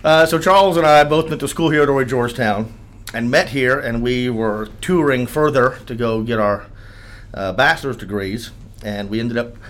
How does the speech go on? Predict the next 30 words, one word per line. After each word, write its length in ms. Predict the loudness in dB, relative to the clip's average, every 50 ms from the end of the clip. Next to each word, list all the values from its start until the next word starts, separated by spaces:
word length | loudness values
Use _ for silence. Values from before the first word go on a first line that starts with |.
| -20 -20 -20 -20 -20 -20 -20 -14 -8
going 220 | -4 -4 -2 -2
to 60 | -4 -4
Tennessee 400 | -4 -4 -4 -4 -4 -4 -6 -4
Tech 420 | 2 2 2 2 2 -4 -12 -18 -16 -14
together. 440 | -10 -4 -2 -2 -2 -2 -8 -10 -16 -18 -20 -20 -20 -20 -20 -20 -20 -20 -20 -20 -16
But 280 | -12 -4 -2 -2 -2 -2
the 140 | -6 -8 -6
irony 540 | -4 -2 2 2 4 4 2 2 2 0 2
of 220 | 0 0 0 -2 -2
that, 340 | -2 -2 -2 -2 -6 -8
as 240 | -6 -6 -6 -6 -6
we 260 | -4 -4 -2 -2 -4
joked 360 | -4 0 2 2 2 2 0 -2
around, 340 | 0 0 2 2 0 0
as 100 | -2 -2
we've 320 | 0 -2 -2 -2 -4 -10 -4
been 180 | -4 -2 -2
to 60 | -2 -6
too 220 | -10 -8 -8 -6
many 220 | -4 -4 -4 -4
schools 500 | -6 -6 -8 -6 -4 -2 -2 -2 -2 -4 -6
to 120 | -6 -4
mention, 520 | -2 -2 -2 -2 -4 -6 -6 -6 -6 -8 -12 -20 -20 -20 -20 -20 -20 -20 -20 -16 -8
uh, 180 | -4 -4 -4 -2
we 160 | -2 -4 -4 -2
met 340 | -2 0 0 0 0 -2
at 120 | -4 -8 -6
U 160 | -6 -6 -6
T 200 | -8 -8 -8 -8
Chattanooga, 680 | -8 -4 -2 0 0 0 0 0 0 0 0 -2 -4 -6